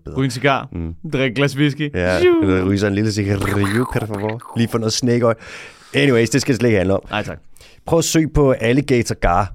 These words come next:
Speaker 1: og så prøv lige at tjekke et svin, mand.
Speaker 2: Alligator gar.
Speaker 1: Det er en kæmpe fisk. Den har basically ikke ændret sig de sidste hundrede og halvfjerds millioner år.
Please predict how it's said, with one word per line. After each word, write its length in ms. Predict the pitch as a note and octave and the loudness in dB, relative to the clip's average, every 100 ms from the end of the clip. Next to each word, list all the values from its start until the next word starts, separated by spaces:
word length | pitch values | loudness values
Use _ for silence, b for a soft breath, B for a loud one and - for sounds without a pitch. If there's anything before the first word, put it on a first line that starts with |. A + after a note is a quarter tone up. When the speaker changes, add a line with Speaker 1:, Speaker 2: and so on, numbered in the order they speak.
| - | -10
Speaker 1:
og 120 | - | -6
så 60 | G2+ | -6
prøv 160 | - | -2
lige 60 | A#2 | -2
at 80 | A2 | 0
tjekke 300 | - G#2 G2+ | -2 -2 -2
et 60 | - | -4
svin, 360 | - G2 G2+ - | -6 -6 -10 -10
mand. 180 | F#2 D#2+ _ A2 | -12 -12 _ -6
Speaker 2:
Alligator 520 | G#2 G2+ F#2+ F#2 F#2+ | -4 -6 -8 -10 -10
gar. 460 | F#2+ E2 A#1 - - - | -8 -8 -8 -12 -10 -2
Speaker 1:
Det 180 | A2 | 0
er 80 | A2 | 0
en 100 | A2+ | -2
kæmpe 520 | G#2+ - A#2 A#2+ G#2+ | -4 -4 0 0 -2
fisk. 260 | G#2 F2+ F2+ | -4 -4 -2
Den 80 | G#2+ | -2
har 100 | A2+ | -2
basically 440 | - E3 C#3 A#2 | 2 2 2 0
ikke 160 | A#2+ G2+ | 0 0
ændret 220 | F#2+ A2+ | -2 -4
sig 140 | G2+ F#2 | -4 -4
de 40 | |
sidste 280 | E2 F#2+ G2+ | -4 -6 -2
hundrede 160 | F#2+ | 0
og 60 | F#2+ | -2
halvfjerds 320 | - F2 F#2 | -2 -4 -4
millioner 420 | F#2 E2 F#2 F#2 | -8 -4 -4 -4
år. 160 | D2+ | -8